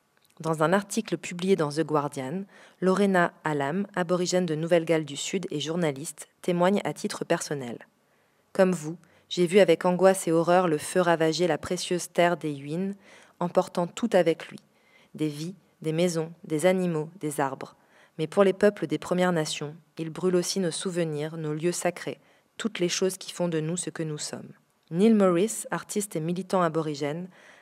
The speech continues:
a lancé le premier janvier dernier une collecte de fonds sur Internet pour venir en aide aux victimes aborigènes. En quelques jours, le montant de la cagnotte a dépassé le million de dollars.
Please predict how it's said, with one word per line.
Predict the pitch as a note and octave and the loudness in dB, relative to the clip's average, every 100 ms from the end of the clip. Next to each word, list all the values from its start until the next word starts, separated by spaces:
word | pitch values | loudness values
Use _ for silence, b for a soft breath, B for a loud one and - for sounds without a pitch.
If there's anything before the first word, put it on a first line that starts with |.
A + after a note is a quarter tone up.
| B | B
a | D#3 | 0
lancé | E3+ F#3 A3 | 0 2 2
le | F#3+ | 2
premier | - F#3 F#3+ | 0 -2 0
janvier | F3 D#3+ D#3+ | -2 -4 -4
dernier | D3 C#3+ C#3+ D3+ F3+ b b b | -6 -6 -6 -8 -10 b b b
une | D#3+ D#3 | -10 -2
collecte | F#3+ G#3 G#3 | 2 2 0
de | E3+ D3 | -8 -8
fonds | - G3+ | -6 -4
sur | G3+ - | -4 -4
Internet | D#3 F#3 E3 D3+ C3+ - - _ | -4 -4 -4 -4 -8 -12 -18 _
pour | D#3+ | -8
venir | D#3 F3+ G3 | -4 0 0
en | D#3+ | 0
aide | D#3 F3 | 0 0
aux | D#3+ | -2
victimes | D3+ - - F3+ | -6 -10 -4 -2
aborigènes. | D3+ D#3 D3 C#3 B2+ B2+ _ _ _ _ _ _ _ | -2 -6 -8 -10 -16 -20 _ _ _ _ _ _ _
En | C#3+ | -2
quelques | G3+ G3+ G3 | -2 0 -2
jours, | E3 A3 | 2 4
le | F#3+ | 4
montant | D3+ E3+ G3 | 2 0 0
de | F#3 | 2
la | C#3+ | 0
cagnotte | - D#3 D3+ F#3 | 0 -2 0 0
a | D3+ | 0
dépassé | F3 F#3 E3 F#3+ | 0 -2 -2 -2
le | E3+ | -2
million | D3 D#3 E3 F#3 | -4 -4 -2 -2
de | D#3+ | -2
dollars. | D3+ C3+ A#2 - | -2 -2 -6 -14